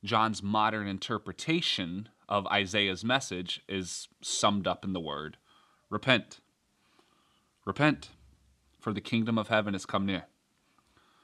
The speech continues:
Repentance is the means by which the Lord's road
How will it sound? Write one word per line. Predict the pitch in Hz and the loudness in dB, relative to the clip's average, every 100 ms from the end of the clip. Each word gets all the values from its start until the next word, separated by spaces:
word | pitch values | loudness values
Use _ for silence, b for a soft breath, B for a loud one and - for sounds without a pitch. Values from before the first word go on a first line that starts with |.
| b b b b | b b b b
Repentance | 104 101 156 160 - 95 - - - - _ _ - | -4 0 4 4 4 -4 -6 -10 -10 -14 _ _ -4
is | 113 | 0
the | 117 | 4
means | 110 123 143 110 | 6 6 4 4
by | 110 110 | 4 6
which | 101 - - | 4 2 -2
the | 113 | -2
Lord's | 104 107 110 98 | 0 2 4 2
road | 92 92 92 87 87 | -2 -2 -2 -2 -6